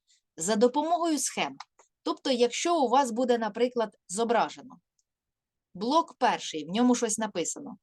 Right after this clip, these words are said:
стрілочка від нього йде до блоку другого, другого, в ньому теж щось написано.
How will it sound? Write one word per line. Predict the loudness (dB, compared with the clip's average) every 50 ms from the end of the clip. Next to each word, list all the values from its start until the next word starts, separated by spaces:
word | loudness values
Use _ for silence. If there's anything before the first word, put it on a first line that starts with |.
| _ _ _
стрілочка | -4 -4 -4 0 2 4 6 6 6 6 6 4 4 2 2 2 4 4 4
від | 4 2 0 2
нього | 4 4 4 4 4 4 2 2
йде | 0 0 0 2 2 2 2
до | 2 0 0
блоку | 0 0 2 2 2 2 2 0 -4 -4
другого, | -4 -4 -2 -2 0 0 0 -2 -2 -4 -6 -8 -8 -12 _ _ -12 -12
другого, | -8 -2 0 2 2 2 0 -2 -6 -8 -8
в | -4 2
ньому | 4 4 4 4 2
теж | 2 4 6 6 6 6 2 -2
щось | -4 -4 -6 -6 -6 -8
написано. | -10 -4 -4 -2 -2 -2 -4 -8 -10